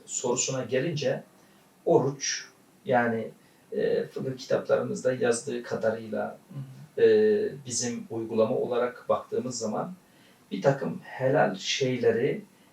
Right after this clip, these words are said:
Speaker 1: kendimizi belirli zaman dilimleri içinde, yani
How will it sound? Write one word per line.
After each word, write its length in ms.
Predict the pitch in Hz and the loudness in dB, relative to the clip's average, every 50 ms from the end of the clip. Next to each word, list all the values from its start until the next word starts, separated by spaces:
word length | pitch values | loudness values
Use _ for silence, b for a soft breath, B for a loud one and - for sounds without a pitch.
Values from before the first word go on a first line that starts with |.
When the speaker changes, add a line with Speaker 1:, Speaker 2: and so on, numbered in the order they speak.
| b _ _ | b _ _
Speaker 1:
kendimizi 680 | - - 143 156 170 143 135 120 113 104 - - 135 135 - - | -2 0 0 0 2 0 0 0 0 -2 -2 -4 -6 -8 -4 -2
belirli 440 | - 120 123 139 139 139 - 175 196 | -2 2 4 4 2 2 0 -4 -4
zaman 540 | - 131 123 123 120 135 151 160 175 156 123 | -4 -2 0 0 2 4 4 2 2 0 -2
dilimleri 520 | 120 120 113 113 110 110 107 104 107 110 | -4 -4 -4 -4 -4 -4 -4 -4 -4 -6
içinde, 560 | - - - - - 110 104 127 147 175 - B B B B B | -6 -6 -6 -6 -6 -2 0 0 0 0 -2 B B B B B
yani 320 | 127 131 123 120 113 110 | 6 8 8 8 6 4